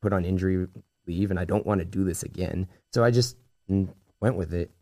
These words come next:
And then a week later, I, I kept going with it, and I was like, I couldn't breathe. So we'd be doing, so in the middle of the night, they'll pull the fire alarm. It'll be, like, one o'clock in the morning, and we'll be out doing P T for hours until it's four or five o'clock, and then they'd have you go back in,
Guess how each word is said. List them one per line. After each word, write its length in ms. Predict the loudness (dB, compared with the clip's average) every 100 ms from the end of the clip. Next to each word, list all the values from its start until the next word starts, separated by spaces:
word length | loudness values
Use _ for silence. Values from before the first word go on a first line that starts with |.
| -2
And 100 | 2
then 120 | 2
a 120 | 2
week 300 | 2 2 4
later, 340 | 4 6 6 2
I, 180 | -2 -8
I 20 |
kept 240 | -4 -4
going 280 | 0 2 4
with 160 | 4 6
it, 180 | 4 2
and 80 |
I 60 | -2
was 120 | 0
like, 240 | -2 -4 -6
I 80 | -4
couldn't 260 | 2 2
breathe. 380 | 4 2 2 0 -8 _ 6
So 80 |
we'd 160 | 6 8
be 120 | 6
doing, 240 | 8 6 4 -8 -20 _
so 220 | 6 8
in 60 | 10
the 60 |
middle 180 | 10 10
of 60 | 8
the 60 |
night, 220 | 8 6 6
they'll 80 |
pull 180 | 6 6
the 40 | 6
fire 240 | 4 4
alarm. 380 | 6 4 4 2 2
It'll 120 | 4
be, 120 | 4
like, 160 | 4 0 _ -2
one 140 | -2
o'clock 240 | 2 0 2
in 40 |
the 60 | 2
morning, 380 | 2 2 0 -2 _
and 320 | 2 4 4
we'll 120 | 2 4
be 140 | 6
out 140 | 6 4
doing 180 | 2
P 160 | 2 -2
T 220 | 2 0
for 160 | 2 -2
hours 400 | 0 2 2 2
until 260 | 0 0
it's 120 | 0 -4
four 360 | -2 2 4
or 60 | 2
five 260 | 2 0
o'clock, 460 | 0 -2 -2 -4 -8 _
and 100 | 0
then 120 | 2
they'd 180 | 2 -2 -8 -2
have 140 | 0
you 80 | 4
go 140 | 4
back 300 | 4 2 2
in, 280 | 0 0